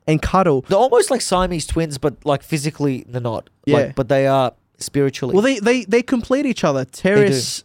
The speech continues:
Speaker 1: is like
Speaker 2: Terrace has hair.
Speaker 1: the
Speaker 2: Chris
Speaker 1: disciple,
Speaker 2: doesn't.
Speaker 1: and, and, and Chris
Speaker 2: You
Speaker 1: is
Speaker 2: heard me,
Speaker 1: like,
Speaker 2: bro.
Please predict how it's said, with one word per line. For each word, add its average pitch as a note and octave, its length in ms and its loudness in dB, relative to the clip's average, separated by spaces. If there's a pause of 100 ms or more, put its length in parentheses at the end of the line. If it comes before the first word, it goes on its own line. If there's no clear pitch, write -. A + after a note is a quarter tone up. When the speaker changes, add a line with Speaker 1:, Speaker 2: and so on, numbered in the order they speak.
Speaker 1:
is D#3 300 0
like C#3+ 300 2
Speaker 2:
Terrace F#3 240 4
has D#3 140 -2
hair. D3 380 0
Speaker 1:
the E3+ 100 2
Speaker 2:
Chris E3+ 160 2
Speaker 1:
disciple, E3+ 420 4
Speaker 2:
doesn't. E3+ 260 -2 (240)
Speaker 1:
and, D#3 300 2 (100)
and, D3+ 380 0
and C#3+ 260 0
Chris - 420 0
Speaker 2:
You D3+ 120 8
Speaker 1:
is C#3+ 60 6
Speaker 2:
heard D#3 80 4
me, D#3 60 6
Speaker 1:
like, C#3+ 280 2
Speaker 2:
bro. D3+ 300 -4